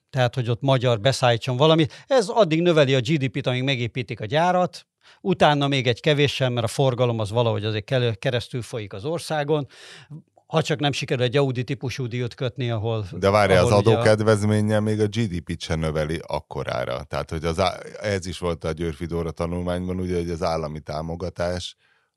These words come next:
Speaker 2: a Magyarországon tíz százalék és a svédországi akkumulátorgyár, ami eleve nagyrészt magánpénzből épül, hogy ott valami, nem is tudom, a, a, a három százaléka vagy valami ilyesmi.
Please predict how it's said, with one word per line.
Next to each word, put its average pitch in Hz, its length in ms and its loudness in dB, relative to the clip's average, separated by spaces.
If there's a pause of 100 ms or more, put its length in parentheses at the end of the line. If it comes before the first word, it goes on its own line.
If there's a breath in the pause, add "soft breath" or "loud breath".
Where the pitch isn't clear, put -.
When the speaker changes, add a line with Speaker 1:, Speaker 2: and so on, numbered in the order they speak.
(140)
Speaker 2:
a 76 320 -12
Magyarországon 78 760 -6
tíz 87 180 -10
százalék 87 440 -6
és - 100 -14
a 78 60 -12
svédországi 78 840 -8
akkumulátorgyár, 87 1160 -4
ami 107 220 -2
eleve 110 320 4
nagyrészt 98 500 -2
magánpénzből 85 1160 -4
épül, 117 560 -6 (840 loud breath)
hogy 98 340 2
ott 95 320 2
valami, 85 440 2
nem 85 200 -2
is 78 180 -8
tudom, 78 260 -6
a, 78 140 -4
a, - 360 -8 (1200 soft breath)
a - 240 -14
három 82 360 -4
százaléka 87 640 -4
vagy 69 180 -10
valami 73 300 -8
ilyesmi. - 440 -12